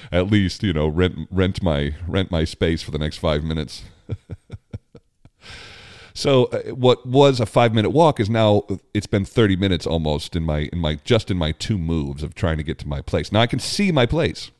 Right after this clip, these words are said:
So I'm getting crazy, and I'm an old man, and I'm full of dumb ideas, and so I check an Uber.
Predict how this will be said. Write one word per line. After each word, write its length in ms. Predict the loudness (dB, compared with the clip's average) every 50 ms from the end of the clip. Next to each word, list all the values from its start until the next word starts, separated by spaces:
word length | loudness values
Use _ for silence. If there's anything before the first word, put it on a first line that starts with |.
| _ _ _ _ _ _ _ _ _ _ _ _ _ _ -20 -20 _ _ -2
So 140 | 2 2 4
I'm 80 | 4
getting 200 | 4 4 4 2
crazy, 400 | 2 4 4 6 6 4 4 2
and 80 | 2 2
I'm 100 | 2 2
an 60 | 2
old 180 | 2 2 2 2
man, 280 | 0 0 2 2 0
and 100 | 0 0
I'm 240 | 0 0 -2 -2 -4
full 240 | -4 -4 -2 -2 -2
of 100 | -2 -2
dumb 200 | -2 -2 -2 -2
ideas, 340 | -2 -2 -2 -2 -2 -2 -4
and 80 | -4
so 160 | -4 -2 0
I 80 | 0 0
check 240 | -2 -2 -4 -4 -4
an 100 | -4 -4 -2
Uber. 340 | -2 -2 -2 -4 -6 -8